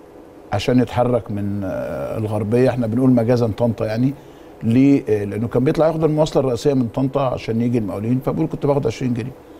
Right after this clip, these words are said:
مواصلاتي كانت بتبقى تمنتاشر جنيه ونص، تسعتاشر جنيه،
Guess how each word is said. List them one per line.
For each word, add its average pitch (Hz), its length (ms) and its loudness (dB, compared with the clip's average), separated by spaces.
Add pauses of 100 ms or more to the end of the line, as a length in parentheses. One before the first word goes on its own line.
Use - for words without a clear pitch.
(460)
مواصلاتي 147 540 2
كانت 123 220 0
بتبقى 117 300 -2
تمنتاشر 117 480 -2
جنيه 123 260 2
ونص، 135 300 4
تسعتاشر 120 480 -2
جنيه، 104 240 -6